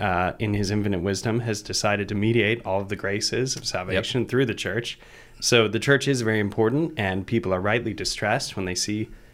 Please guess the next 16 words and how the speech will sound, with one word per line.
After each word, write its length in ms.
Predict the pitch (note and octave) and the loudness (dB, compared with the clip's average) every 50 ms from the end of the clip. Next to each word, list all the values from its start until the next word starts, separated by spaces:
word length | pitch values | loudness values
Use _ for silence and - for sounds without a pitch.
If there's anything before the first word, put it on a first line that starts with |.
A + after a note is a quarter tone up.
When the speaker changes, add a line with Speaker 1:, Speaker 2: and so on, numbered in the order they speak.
| - - | -8 -2
Speaker 1:
scandal, 640 | - - - B2 A2+ A2 A2+ A2+ A2+ A2+ A#2 A#2 A2+ | 0 0 2 2 2 2 2 2 2 4 4 4 2
when 140 | A2 F#2 | 2 0
they 100 | F2 F2+ | 0 -2
see 240 | F#2 - - A2+ G#2+ | -2 0 0 0 0
the, 180 | F#2+ G2 F#2 F2 | 0 0 -2 -2
the 120 | F2 G2+ G2 | -2 -2 0
lingering 320 | G#2 A2 G#2 G2+ G2 G2 | 0 0 0 0 0 0
Speaker 2:
Mm-hmm. 80 | G2 E2+ | 0 0
Speaker 1:
effects 300 | F2 A#2+ A#2 - - - | 0 -2 -2 -2 -4 -2
of 80 | A2+ | 0
it, 80 | A2+ A2 | 0 0
when 160 | G2 F#2 F#2+ | 0 -2 -4
Speaker 2:
Mm-hmm. 40 | F#2 | -4
Speaker 1:
they're 120 | F2+ F2+ | -4 -6
distressed 540 | E2+ - G2 - - A2+ G#2 G#2 - - - | -6 -6 -6 -2 -2 -2 -2 -2 -4 -6 -2
by 280 | G2 F#2+ F#2 F#2 F#2+ | -2 0 0 0 -2